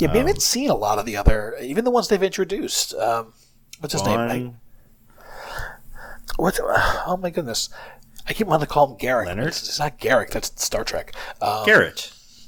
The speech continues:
Speaker 1: Garrett. Thank you.
Speaker 2: Yeah.
Speaker 1: They introduced Garrett, and he was wonderful. And then he's just sort of disappeared for twelve episodes or something.
Speaker 2: Yeah, it is, I think he's only been, like, twice in this season so far.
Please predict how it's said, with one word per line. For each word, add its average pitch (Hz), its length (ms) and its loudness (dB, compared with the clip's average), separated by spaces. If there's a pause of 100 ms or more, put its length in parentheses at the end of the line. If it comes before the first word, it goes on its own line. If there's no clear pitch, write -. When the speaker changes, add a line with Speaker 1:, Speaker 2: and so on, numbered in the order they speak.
(180)
Speaker 1:
Garrett. - 540 6
Thank 226 260 -4
you. 113 320 2
Speaker 2:
Yeah. 214 240 -4
Speaker 1:
They 208 120 8
introduced 240 460 0
Garrett, 214 360 2
and 135 120 0
he 143 120 -2
was 151 200 -2
wonderful. 165 540 2
And 117 140 -2
then 143 100 0
he's 190 160 -6
just - 140 -2
sort 196 120 4
of 147 100 0
disappeared - 520 -2
for - 80 -16
twelve 104 340 -2
episodes 104 500 -4
or - 60 -6
something. - 360 6 (420)
Speaker 2:
Yeah, 135 220 -2
it 113 100 0
is, 123 220 2
I 127 120 0
think 208 200 -2
he's 156 100 -6
only 131 240 2
been, 131 220 2
like, 90 200 -2
twice 104 440 -4
in 101 100 -2
this - 400 -4
season 98 460 -2
so 78 160 -4
far. 65 420 -6